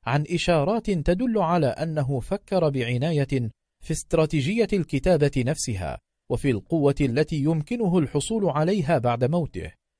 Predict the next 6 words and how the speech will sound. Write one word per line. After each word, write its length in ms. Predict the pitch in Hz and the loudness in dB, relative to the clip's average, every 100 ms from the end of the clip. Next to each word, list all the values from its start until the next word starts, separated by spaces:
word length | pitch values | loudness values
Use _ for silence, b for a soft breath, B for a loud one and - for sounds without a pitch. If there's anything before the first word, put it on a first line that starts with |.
| - | -2
عبر 340 | 107 120 131 | 0 2 2
تهريب 420 | 123 135 151 208 | 4 2 2 2
أفكاره 680 | 180 165 - 254 240 175 180 | 2 0 -2 -2 0 2 0
بطريقة 680 | 120 - 127 180 180 160 156 | 0 0 0 0 0 -2 -2
غير 520 | 117 98 160 151 131 | -2 0 0 2 0
مباشرة 640 | 117 156 147 - 113 101 | 0 0 0 0 0 -2